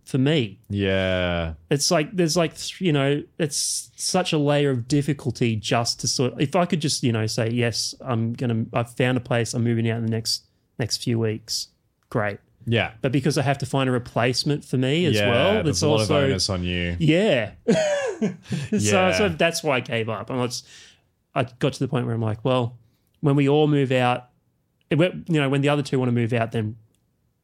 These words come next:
Speaker 1: that's great. Then we can all just move out together and I'll just leave it at that."
Speaker 2: Yeah.
Speaker 1: <laughs>
Speaker 2: I get, I think that's the best
Speaker 1: Mm.
Speaker 2: place legally to be. 'Cause,
Speaker 1: Mm.
Speaker 2: I mean, me, if I wanna get out right now, it's like, the lease doesn't end until August, mate. So
Speaker 1: Yeah.
Speaker 2: I'm, I'm
Speaker 1: Yeah.
Speaker 2: stuck.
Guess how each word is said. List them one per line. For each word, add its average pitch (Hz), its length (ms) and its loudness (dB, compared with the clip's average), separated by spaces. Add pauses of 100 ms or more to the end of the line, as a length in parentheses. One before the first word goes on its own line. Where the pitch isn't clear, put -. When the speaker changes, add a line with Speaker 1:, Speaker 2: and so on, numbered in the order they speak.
(100)
Speaker 1:
that's 117 240 -10
great. 101 320 -6
Then 117 120 -4
we 113 80 -6
can 113 160 -8
all 107 120 -8
just 120 200 -12
move 120 200 -10
out - 120 -14
together 113 300 -14
and 117 100 -10
I'll 120 140 -6
just - 160 -10
leave 110 160 -4
it 110 100 -16
at - 120 -20
that." - 220 -18 (380)
Speaker 2:
Yeah. 117 440 4 (140)
Speaker 1:
<laughs> 339 140 -4
Speaker 2:
I 160 160 4
get, 175 300 2
I 143 80 0
think 208 280 -2 (340)
that's 143 400 0
the 131 220 0 (520)
best - 560 -2 (100)
Speaker 1:
Mm. 131 120 0
Speaker 2:
place 110 380 0
legally 117 1080 0
to 110 140 -6
be. 87 360 -4
'Cause, - 160 0
Speaker 1:
Mm. 104 60 2
Speaker 2:
I 104 40 0
mean, 107 260 2
me, 127 240 2
if 120 140 -2
I 117 120 2
wanna 110 180 0
get 101 160 0
out 90 200 -4
right 92 240 -2
now, 85 260 -4
it's - 160 -10
like, 90 220 -4
the 95 120 -8
lease 110 240 0
doesn't 98 260 0
end 92 260 -4
until 87 260 -6
August, 85 480 -4
mate. 76 240 -10
So 131 120 2
Speaker 1:
Yeah. 120 140 0
Speaker 2:
I'm, 92 260 -4
I'm 104 180 -2
Speaker 1:
Yeah. 123 80 0
Speaker 2:
stuck. 87 420 -4